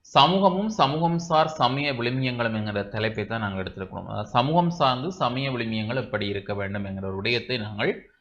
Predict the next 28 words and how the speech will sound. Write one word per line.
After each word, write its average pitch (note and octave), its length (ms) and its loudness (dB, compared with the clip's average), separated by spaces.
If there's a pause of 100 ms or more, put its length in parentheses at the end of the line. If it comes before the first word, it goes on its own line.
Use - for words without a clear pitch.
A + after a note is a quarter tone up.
(260)
அஹ், G2 40 -4
கதைக்கலாம் G2+ 560 -4
என்று. G#2+ 500 -2
இது A2 260 -4
நாங்கள் A#2+ 480 0
கதைப்பதற்கு D3 480 0
காரணம், C3 420 4
என் A#2 140 -6
சமய B2+ 400 0
ஆன்மீகமான B2 540 2
காலப்பகுதியாக G#2 640 -2
இந்த G2+ 120 -6
காலப்பகுதி G2+ 520 -2
அமைந்திருப்பதனால், G2 760 -4 (320)
ஆலயங்கள் C3 500 10
தோறும் B2+ 280 -2
திருவிழாக்கள் A2 520 2
நடைபெற்றுக் G2+ 420 -4
கொண்டிருக்கிறது. G2+ 460 -4
ஆகவே, G#2 300 0
இந்த G#2 180 -2
சமயம் D3 460 -2
சார்ந்த A#2 420 -2
விழுமியங்களை G2+ 600 -6
பற்றி G#2+ 180 -12
நாங்கள் F#2+ 260 -8
கொஞ்சம் G2 320 -10
கதைக்கலாம். A#2+ 580 -2